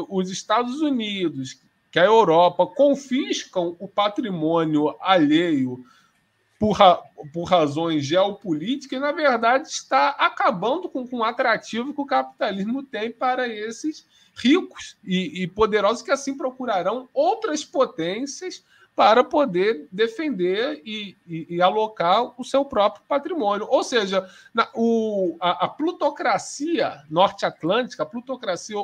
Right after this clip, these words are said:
ocidental é tão burra que ela está afastando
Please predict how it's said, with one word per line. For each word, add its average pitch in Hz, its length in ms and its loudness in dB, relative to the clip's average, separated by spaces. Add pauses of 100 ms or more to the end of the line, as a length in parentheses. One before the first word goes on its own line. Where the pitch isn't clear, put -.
ocidental 180 680 -6
é 233 60 -6
tão 320 340 -4 (180)
burra 196 720 0 (760)
que 247 80 2
ela 277 260 8
está 285 800 0
afastando 302 960 -2